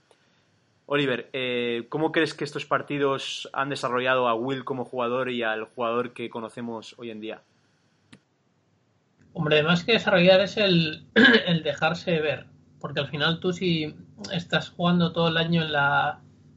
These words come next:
Speaker 2: en la Conference U S A, que es la conferencia de utep, eh, al final estás jugando a un nivel, un bagaje bastante bajo de equipos y, y al final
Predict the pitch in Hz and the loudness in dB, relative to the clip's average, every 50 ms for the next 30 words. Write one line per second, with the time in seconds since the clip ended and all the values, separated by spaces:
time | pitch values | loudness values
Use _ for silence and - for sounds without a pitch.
0 | - - - 185 160 151 151 147 147 - 165 156 - - 170 170 170 170 - - | -18 -8 -4 -2 0 2 4 2 2 2 -2 -2 0 4 6 6 6 6 6 4
1 | 170 165 160 - - 190 185 175 170 170 - 165 151 - - 156 147 147 - 160 | 2 2 2 2 4 6 6 6 4 2 0 -2 -4 -2 0 0 0 0 0 -4
2 | 143 - 156 156 151 147 160 143 143 147 147 143 143 143 143 - 180 170 170 - | -8 -8 -8 -8 -6 -2 0 0 0 0 0 -2 -4 -4 0 2 2 2 0 -2
3 | - - - - - - - - - _ _ _ _ _ _ _ - 170 160 156 | -12 -20 -20 -20 -20 -20 -20 -20 -20 _ _ _ _ _ _ _ 4 4 6 6
4 | 147 143 151 147 151 160 160 - 185 175 - 180 170 170 170 175 185 190 180 175 | 6 4 4 6 6 4 4 2 0 -2 2 4 6 8 8 8 8 6 6 6
5 | 165 165 165 165 170 170 175 175 170 160 156 151 147 143 - - - - - _ | 4 4 2 4 4 4 6 6 4 4 2 0 -2 -4 -6 -10 -14 -20 -20 _
6 | - - - 185 175 170 165 165 160 165 160 156 156 165 165 - - 185 170 151 | -20 -20 -20 -12 -6 -2 0 2 4 4 4 4 4 4 2 2 2 2 2 0
7 | - - 156 147 151 139 151 143 156 160 156 - 170 151 151 151 - 185 180 170 | 0 0 -2 -2 -2 -2 2 4 4 4 4 2 -2 -2 -2 -2 -2 -4 -4 -4
8 | - 147 165 180 - - - - _ _ _ _ _ _ _ _ _ _ _ _ | -4 -4 -4 -4 -6 -8 -16 -20 _ _ _ _ _ _ _ _ _ _ _ _
9 | _ _ _ _ _ _ _ - 196 175 170 160 160 156 151 151 156 156 165 170 | _ _ _ _ _ _ _ 0 4 4 4 4 2 0 -2 -2 -2 -4 -4 -6
10 | - - 170 165 147 165 170 175 190 208 214 196 - - | -4 -2 0 0 2 2 4 4 4 4 2 0 -6 -10